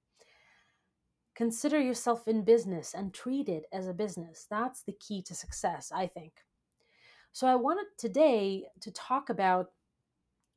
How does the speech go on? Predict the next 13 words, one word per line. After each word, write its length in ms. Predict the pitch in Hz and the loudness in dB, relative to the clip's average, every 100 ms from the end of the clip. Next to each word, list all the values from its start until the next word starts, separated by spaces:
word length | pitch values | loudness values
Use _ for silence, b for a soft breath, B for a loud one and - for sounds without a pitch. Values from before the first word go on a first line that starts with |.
| - | -10
what 240 | 180 247 | 0 2
it 140 | 294 294 | 2 -2
takes 420 | - 226 208 - | 2 2 2 -8
to 120 | 185 | -2
really 460 | 185 202 180 170 170 _ _ _ _ _ _ _ 156 | -2 -2 -4 -6 -8 _ _ _ _ _ _ _ -8
be 320 | 247 226 170 | -4 -2 -4
a 60 | 170 | -4
business. 680 | 175 196 165 - - - _ _ b b b b b b | -4 -6 -8 -12 -18 -18 _ _ b b b b b b
And 480 | 214 202 202 196 190 - | -6 -4 -4 -6 -8 -6
recently 720 | 226 320 - 330 226 220 202 - | -2 -2 0 -2 0 -2 -2 -4
I 280 | 202 190 185 | -4 -2 -2
developed 680 | 196 170 214 202 190 - - | -2 2 4 4 0 -10 -8
a 320 | 202 175 170 | -4 -2 -2